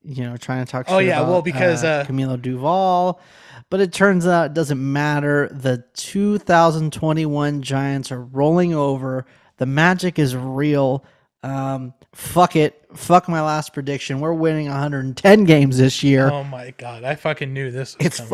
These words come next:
Speaker 1: fucking happening, baby.
Speaker 2: Yeah, dude. How, uh, Giants, M V P, Cy Young,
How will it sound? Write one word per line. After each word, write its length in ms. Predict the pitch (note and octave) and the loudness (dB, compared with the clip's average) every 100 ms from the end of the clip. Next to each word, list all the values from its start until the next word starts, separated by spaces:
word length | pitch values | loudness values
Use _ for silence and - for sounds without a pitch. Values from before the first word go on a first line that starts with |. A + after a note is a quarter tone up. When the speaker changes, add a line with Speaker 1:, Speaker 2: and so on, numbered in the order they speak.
| F#3+ | 6
Speaker 1:
fucking 280 | F3+ D#3 | 6 2
happening, 720 | C3 C#3 F#3+ G3+ - D3+ C3 B2+ | 2 6 8 8 6 4 2 2
baby. 1200 | C#3+ D3 D3+ F3 F#3+ F#3+ F3+ D#3+ D3+ D3+ C#3 B2 - _ _ _ _ _ _ _ _ _ | 4 6 6 4 4 4 4 4 4 2 0 -4 -10 _ _ _ _ _ _ _ _ _
Speaker 2:
Yeah, 160 | - D#3+ | -6 -6
dude. 280 | C#3+ D3+ C#3+ | -4 -8 -8
How, 340 | - F3+ G3+ _ _ _ _ _ _ _ - | -4 -2 -2 _ _ _ _ _ _ _ -6
uh, 140 | F3+ F3+ - E3+ | -4 -4 -8 -6
Giants, 540 | G3 F#3+ D3 D3 - - | -2 0 -2 -6 -12 -4
M 120 | G#3 | 0
V 120 | G3+ F#3+ | 0 0
P, 380 | G3+ F3 A#2+ - _ _ _ _ _ _ - | -2 -4 -6 -14 _ _ _ _ _ _ -12
Cy 300 | - A3 F#3+ | -2 0 2
Young, 360 | F3+ D3+ A#2+ | 2 -2 -6